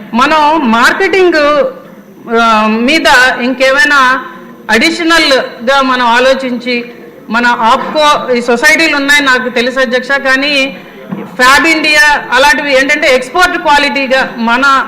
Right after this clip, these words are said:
నేతన్నలకు ఏవైనా, ఆ, ఆ,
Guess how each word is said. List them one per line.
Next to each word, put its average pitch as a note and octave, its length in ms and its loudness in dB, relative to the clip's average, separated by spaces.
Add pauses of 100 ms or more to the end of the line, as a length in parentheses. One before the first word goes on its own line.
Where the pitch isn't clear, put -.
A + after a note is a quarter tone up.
నేతన్నలకు C4+ 680 0
ఏవైనా, C4 540 2 (460)
ఆ, G#3+ 280 2 (800)
ఆ, G#3 120 2